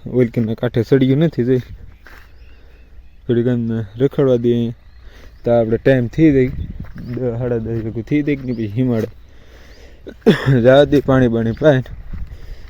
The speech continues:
પછી આપણે નીકળી જઈએ, પછી ખાવા એને ખવડાવી.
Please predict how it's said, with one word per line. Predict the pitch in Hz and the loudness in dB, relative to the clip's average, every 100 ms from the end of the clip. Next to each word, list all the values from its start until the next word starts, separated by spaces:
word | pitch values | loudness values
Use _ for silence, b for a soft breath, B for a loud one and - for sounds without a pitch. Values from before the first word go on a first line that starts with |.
| B - | B -4
પછી | 123 131 147 156 - - | -4 -2 -6 -6 -14 -12
આપણે | 117 113 120 | -10 -6 -4
નીકળી | 143 131 135 | -4 0 2
જઈએ, | 123 120 | 0 -2
પછી | 117 - | -6 -4
ખાવા | 123 123 120 - - - - - | -2 -2 -4 -12 -20 -20 -20 -10
એને | 117 113 | -8 -6
ખવડાવી. | - 135 120 117 | 0 0 0 -6